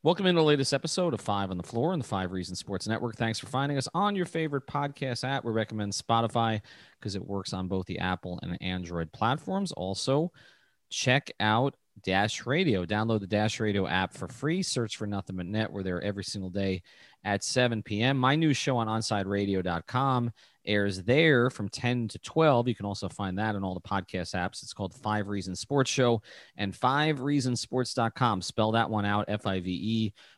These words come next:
reasons sports dot com, with all the latest stories about South Florida sports from our contributors. Also wanna tell you about one of the great sponsors of the Five Reasons Sports Network and the sponsor of this particular episode, and that's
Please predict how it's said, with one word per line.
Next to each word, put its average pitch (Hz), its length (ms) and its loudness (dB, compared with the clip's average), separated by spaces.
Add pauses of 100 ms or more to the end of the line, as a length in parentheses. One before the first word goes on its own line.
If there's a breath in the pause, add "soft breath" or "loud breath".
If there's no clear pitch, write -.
(140)
reasons 151 600 2
sports 135 340 0
dot 113 220 2
com, 113 300 2
with 101 100 -2
all 107 140 2
the 110 80 0
latest 107 300 0
stories 110 400 0
about 98 240 -4
South 104 320 -4
Florida 101 240 -2
sports 104 400 -2 (400 loud breath)
from 120 300 -2
our 113 200 -2
contributors. 120 640 -4
Also 170 220 -2
wanna 175 140 0
tell 160 140 -4
you 151 60 -2
about 147 140 -2
one 135 80 -4
of 123 40 -6
the 113 40 -12
great 127 180 -4
sponsors 131 540 -6 (280 soft breath)
of 117 80 -10
the 110 40 -10
Five 139 200 -2
Reasons 120 240 -4
Sports - 280 -8
Network 127 340 -6
and 175 200 -2
the 139 40 -4
sponsor 147 480 -4
of 107 140 -8
this 151 180 -6
particular 123 560 -10
episode, 123 540 -6 (300 soft breath)
and 117 100 -8
that's 113 220 -6